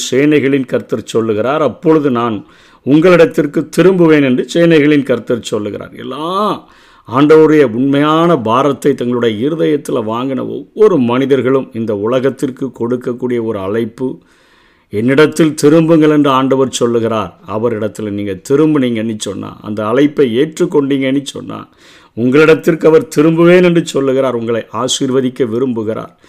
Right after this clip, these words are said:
உங்களை ரட்சிக்க விரும்புகிறார், உங்களை மீட்டெடுக்க விரும்புகிறார், உங்களை பரிசுத்தப்படுத்த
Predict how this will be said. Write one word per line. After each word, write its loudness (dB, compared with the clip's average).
உங்களை 4
ரட்சிக்க 2
விரும்புகிறார், 2
உங்களை 0
மீட்டெடுக்க 0
விரும்புகிறார், 0
உங்களை -2
பரிசுத்தப்படுத்த 0